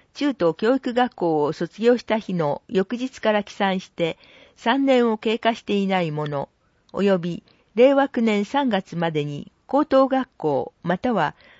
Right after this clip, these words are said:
中等教育学校を卒業見込みのもの。括弧二、人事院が括弧一に掲げるものに準ずると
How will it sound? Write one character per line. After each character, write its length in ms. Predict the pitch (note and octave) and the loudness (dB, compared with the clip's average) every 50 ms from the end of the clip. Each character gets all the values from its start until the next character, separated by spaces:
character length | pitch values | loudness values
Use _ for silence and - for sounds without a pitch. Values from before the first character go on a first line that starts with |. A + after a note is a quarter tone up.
| _ _ - | _ _ -6
中 220 | - C#4+ D4 B3 | -4 -2 -2 0
等 200 | - F3+ E3+ E3 | 0 0 0 0
教 220 | - - A3+ C4 | 2 2 2 2
育 180 | C#4+ C#4 - C4 | 2 0 -2 -2
学 220 | B3 B3+ C4+ - | -2 -2 -2 -2
校 400 | - - F3+ E3+ D#3+ D3+ C#3+ C#3+ | -4 -2 0 0 2 2 0 0
を 140 | C#3+ - - _ | 0 -2 -4 _
卒 340 | - - G3 F#3+ - - A#3+ | -8 -6 -6 -6 -6 -6 -2
業 240 | A3+ B3+ B3 A#3 A3+ | 2 4 4 4 4
見 120 | G#3 G#3 | 0 -2
込 120 | G3+ - G3 | -2 -2 -2
み 120 | F#3 F#3 | 0 0
の 120 | E3+ E3 D#3 | 0 -2 -2
も 160 | D3+ D3+ D3 | -4 -6 -6
の。 200 | C#3 C3 - - _ _ _ _ _ _ _ _ _ _ _ _ _ _ _ _ _ _ _ _ _ _ _ _ _ _ _ _ _ _ - | -6 -8 -8 -10 _ _ _ _ _ _ _ _ _ _ _ _ _ _ _ _ _ _ _ _ _ _ _ _ _ _ _ _ _ _ -6
括 160 | - C#4+ C4+ _ | -6 -6 -4 _
弧 140 | - F3 E3+ | -2 0 0
二、 240 | E3+ E3+ E3+ - _ _ _ _ _ _ _ _ _ _ - | 0 -2 -4 -6 _ _ _ _ _ _ _ _ _ _ -6
人 260 | - A#3+ C4+ C#4+ C#4 | -4 -2 -2 -2 -2
事 100 | - C#4+ | -2 -2
院 300 | C#4+ C4 G#3+ F3+ E3 D3+ | 0 0 0 -2 -2 -2
が 260 | D3+ D3+ D3 - - _ _ _ - | -2 -2 -2 -4 -6 _ _ _ -6
括 160 | - D4 D4 _ | -4 -4 -4 _
弧 120 | - - G3+ | 0 0 0
一 200 | G3 - - F#3+ | 0 -2 -4 -4
に 120 | F#3 F#3 | -4 -4
掲 260 | - F#3+ F#3 - A3+ | -4 -6 -6 -2 0
げ 140 | B3 B3+ B3+ A#3 | 0 2 2 2
る 100 | G#3+ G3 | 0 0
も 160 | F#3+ F#3 F#3+ | 0 0 0
の 120 | F3 F3 | 0 0
に 180 | E3 D#3 D3+ C#3+ | -2 -2 -6 -6
準 260 | - G3 A3+ B3+ B3+ | -4 -2 0 0 0
ず 100 | B3 C4 | 0 -2
る 140 | A#3+ A3 F#3+ | -2 -4 -4
と 300 | - - D3 C3 - | -2 0 0 0 0